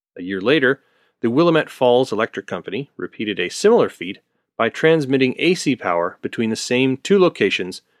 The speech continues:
using Westinghouse dynamos. Also in June,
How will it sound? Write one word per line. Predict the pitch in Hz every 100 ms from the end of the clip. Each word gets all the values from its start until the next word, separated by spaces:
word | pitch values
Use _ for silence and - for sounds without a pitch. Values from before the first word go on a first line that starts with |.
| _ -
using | 98 98 87
Westinghouse | 90 147 - 85 85 95
dynamos. | - 101 98 78 - - - _ _ _ _ _ _ _ _ _ _ _ -
Also | 190 -
in | 127 95
June, | 92 107 160